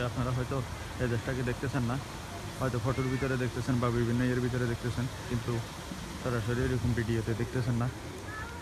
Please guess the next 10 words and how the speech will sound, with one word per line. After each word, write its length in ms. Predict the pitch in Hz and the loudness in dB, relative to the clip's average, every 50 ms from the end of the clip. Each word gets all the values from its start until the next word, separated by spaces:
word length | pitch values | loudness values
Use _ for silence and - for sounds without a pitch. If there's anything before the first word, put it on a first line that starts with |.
| - 117 | -2 0
যার 120 | 120 120 117 110 | 2 2 2 2
কারণে 260 | 113 107 110 110 107 | 2 2 2 2 2
আমি 180 | 110 113 120 120 | 2 2 2 2
এক-, 300 | 120 - - - - - - - - - - - - - - - - - - | 2 0 -2 -6 -8 -8 -8 -8 -8 -8 -8 -8 -8 -10 -10 -8 -6 -4 -4
একটা 200 | 127 113 143 139 | -2 0 0 2
জায়গাতেই, 540 | 127 131 131 120 120 113 110 120 131 147 | 2 2 2 2 0 0 0 0 0 0
আহ, 640 | 160 151 - - - - 131 123 117 117 113 113 120 | 0 -2 -4 -6 -4 -4 -2 0 0 0 0 0 2
অবস্থান 340 | 120 120 110 - - 139 131 | 2 0 0 2 2 2 2
করে 240 | 117 135 123 127 139 - - - - - - - - - - - 120 | 4 2 2 2 2 0 -2 -4 -6 -8 -8 -8 -8 -8 -4 -2 2
বিভিন্ন 380 | 120 123 117 113 110 117 123 | 2 4 4 4 2 2 2